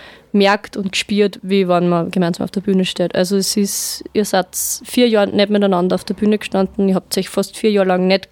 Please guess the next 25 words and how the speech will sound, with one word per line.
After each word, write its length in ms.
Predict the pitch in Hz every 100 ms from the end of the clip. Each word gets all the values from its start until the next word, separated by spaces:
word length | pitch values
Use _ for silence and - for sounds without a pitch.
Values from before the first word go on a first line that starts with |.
| -
gescheit 400 | - - - -
gesehen 480 | - - - 254
oft, 380 | 233 254 - -
ja, 180 | 190 196 - - - -
nur 100 | 240
hier 180 | 220 226
und 160 | 208 202
da. 200 | 190 208 - - - -
Und 140 | 208
dann 100 | 208
kommt's 320 | 202 233 - -
zusammen 240 | 196 202
für 80 | 226
ein 60 | 220
halbes 320 | 214 214 -
Jahr 240 | 190 190
und 80 | 196
ihr 100 | 196
seid 260 | - - -
so 800 | - - - - 214 214 233 233
zusammengeschweißt 800 | - 196 196 - 170 175 -
und 140 | 196 185
so, 800 | - - - 214 226 247 262 262
so, 520 | - - 214 214 214
so 640 | - - 196 202 208 214